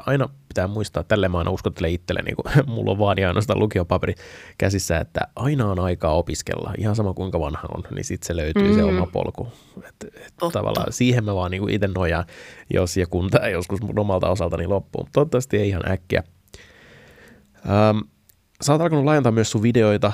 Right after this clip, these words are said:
Speaker 1: sä oot alkanut tekemään paljon reagointivideoita, tehdään TikTok-haasteita, tommosia, jotka on niinku ehkä sitä semmoista perinteisempää tubea, niinku jos ei mietitä pelivideota, niin onks toi jotain sellaista, mitä mä ehkä laajennat vielä tulevaisuudessakin, vai tuleeko se pelaaminen olemaan sit kuitenkin ehkä pääosassa aina sun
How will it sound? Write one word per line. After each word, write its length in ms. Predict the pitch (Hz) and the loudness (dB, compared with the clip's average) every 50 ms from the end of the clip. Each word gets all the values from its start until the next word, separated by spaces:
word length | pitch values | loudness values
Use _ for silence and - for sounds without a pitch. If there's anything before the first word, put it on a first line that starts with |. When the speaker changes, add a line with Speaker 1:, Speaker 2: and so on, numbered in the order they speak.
| - - | -2 -8
Speaker 1:
sä 140 | - - 107 | -6 -2 -2
oot 100 | 104 101 | 0 0
alkanut 200 | 101 101 104 98 | 0 0 -2 -2
tekemään 260 | - 101 107 101 98 | -2 -2 0 0 0
paljon 200 | - 104 104 95 | 0 0 0 2
reagointivideoita, 920 | 95 110 107 107 104 110 104 98 - 98 98 101 98 95 92 92 - 95 | 2 2 2 2 2 2 0 0 0 0 0 0 2 2 0 0 0 -2
tehdään 260 | - 101 95 87 82 | -2 -2 -2 -2 -2
TikTok-haasteita, 920 | - - 92 - - - 87 - - - 92 87 95 - - 85 87 - | -2 -2 -4 -4 -4 -6 -6 -4 -2 -2 -2 -2 -2 -2 -4 -6 -6 -4
tommosia, 560 | 80 98 92 90 87 87 - - 92 90 90 98 - - | -2 -2 -2 -2 -2 -4 -4 -4 -4 -4 -4 -4 -4 -6
jotka 240 | 92 87 - - | -6 -4 -2 -2
on 60 | 110 113 | 0 0
niinku 140 | 117 113 | 2 0
ehkä 180 | 113 - - 117 | 0 0 0 -2
sitä 140 | 113 - 113 | -2 -2 -4
semmoista 280 | - 117 113 - - | -4 -4 -4 -6 -4
perinteisempää 760 | - 127 123 123 113 104 92 - 85 87 87 82 78 76 62 - | 0 2 2 2 2 0 0 0 0 0 0 -2 -4 -4 -6 -4
tubea, 360 | - 95 92 82 82 78 76 78 | -2 -2 -2 0 0 -2 -2 -2
niinku 300 | 85 85 82 - - - | -4 -4 -6 -6 -6 -6
jos 220 | 71 76 - - - | -4 -6 -4 -4 -4
ei 60 | 76 | -4
mietitä 280 | 76 78 82 85 78 80 | -2 -2 -4 -4 -4 -2
pelivideota, 600 | - - 139 113 78 78 76 78 76 71 - 73 - - | 0 0 0 0 0 -2 -4 -4 -4 -4 -6 -8 -10 -8
niin 280 | - 95 92 90 87 - - - - | -8 -6 -4 -4 -4 -6 -8 -10 -10
onks 180 | - 98 - - | -10 -10 -4 0
toi 120 | 120 113 110 | 0 2 4
jotain 200 | 110 110 104 101 | 4 2 2 2
sellaista, 340 | 107 104 101 95 - - | 2 0 0 0 -2 -4
mitä 140 | 92 - 90 - - 180 - - | -6 -6 -6 -6 -8 -8 -8 -6
mä 60 | 101 | -6
ehkä 220 | 101 98 - 107 104 | -4 -2 0 2 2
laajennat 380 | 104 104 95 92 87 87 85 | 4 4 4 4 2 0 0
vielä 120 | - 90 85 | 0 0 2
tulevaisuudessakin, 760 | - 107 101 95 90 87 87 92 90 87 85 - 90 90 87 | 2 2 2 4 2 2 0 0 -2 -2 -2 -4 -4 -4 -2
vai 120 | 82 82 | -2 -2
tuleeko 240 | - 92 90 85 - | 0 0 -2 -2 -2
se 80 | 107 87 - _ _ _ - | -4 -6 -8 _ _ _ -4
pelaaminen 540 | 101 92 78 78 80 85 85 85 87 87 80 | -2 -2 -2 -2 -2 -2 -4 -4 -4 -2 -2
olemaan 280 | 87 90 92 98 107 | -2 0 0 -2 -2
sit 180 | - - - - | -4 -6 -8 -6
kuitenkin 540 | - 127 135 135 123 - - - - - - | -2 0 0 0 0 0 -4 -6 -4 -4 -4
ehkä 180 | - - - | -4 -4 -8
pääosassa 600 | - - - - - - 104 113 110 120 - - | -6 -4 -2 -2 0 -2 -2 -4 -6 -6 -4 -4
aina 280 | 107 107 107 113 127 127 | -2 -2 -2 -2 -4 -4
sun 180 | 131 127 123 | -4 -6 -6